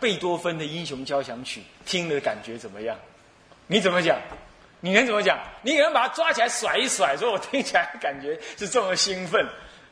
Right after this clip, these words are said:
他还，他也是骂你笑啊，对不对？对他来讲，音乐的震撼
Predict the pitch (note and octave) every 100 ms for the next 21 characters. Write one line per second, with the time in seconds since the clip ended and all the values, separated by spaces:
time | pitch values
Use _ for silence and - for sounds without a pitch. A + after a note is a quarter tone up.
0 | - - - A#3+ A#3+ E4 B3 B3+ C4+ G3
1 | D3+ - A#3 C#3+ - - - _ _ _
2 | G3 F#3+ F#3 D3 - - F4+ F4 D#4+ C#4+
3 | F#3+ - - - G3 A#3+ B3 A#3+ A#3+ B3
4 | G3+ D#3+ D#3 - C#4 E3 C#3+ A3 F3+